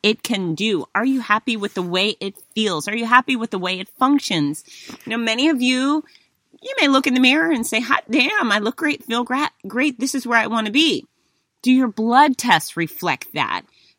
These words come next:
Are you getting your annual screenings? You know, are you a healthy person? You gotta start there. And if the answer's no,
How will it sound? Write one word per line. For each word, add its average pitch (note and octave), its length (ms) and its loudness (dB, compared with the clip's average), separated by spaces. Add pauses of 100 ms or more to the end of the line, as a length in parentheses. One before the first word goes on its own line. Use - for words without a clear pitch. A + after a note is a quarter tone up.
(140)
Are F#3+ 220 2
you G#3 200 -2
getting G#3+ 420 2
your G#3+ 280 -4
annual A3+ 440 -2
screenings? G#3 840 2
You G3+ 60 2
know, G#3 160 0
are B3 120 0
you D4+ 220 6
a B3 60 2
healthy A#3 400 -6
person? G#3+ 500 -6 (440)
You - 60 -20
gotta E4 300 0
start G3 420 0
there. D3+ 600 0 (720)
And A#3 120 2
if B3+ 160 0
the A3 200 -6
answer's A#3 440 2
no, A3+ 540 6